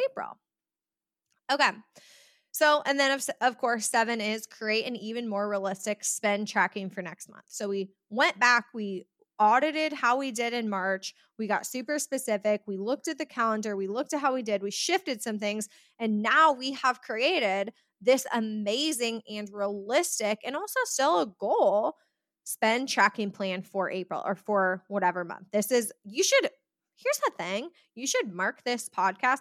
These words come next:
and go and listen to it every single month until this becomes a part of your daily practice. So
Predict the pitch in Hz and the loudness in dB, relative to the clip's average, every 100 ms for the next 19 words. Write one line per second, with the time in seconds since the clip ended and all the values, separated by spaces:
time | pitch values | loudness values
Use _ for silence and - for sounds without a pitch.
0 | - 208 196 208 202 185 185 220 269 269 | -2 -4 0 0 -2 -6 -6 -8 -2 -2
1 | 269 _ _ 208 214 208 208 214 202 180 | -4 _ _ -2 0 0 -4 -4 -4 -2
2 | 208 269 220 208 196 185 - 196 190 185 | -2 -2 -4 -2 -2 -4 -6 -8 -8 -8
3 | 190 190 180 175 175 160 147 - - - | -8 -4 -4 -4 -8 -8 -10 -8 -10 -10
4 | - - - 202 185 | -12 -12 -2 2 2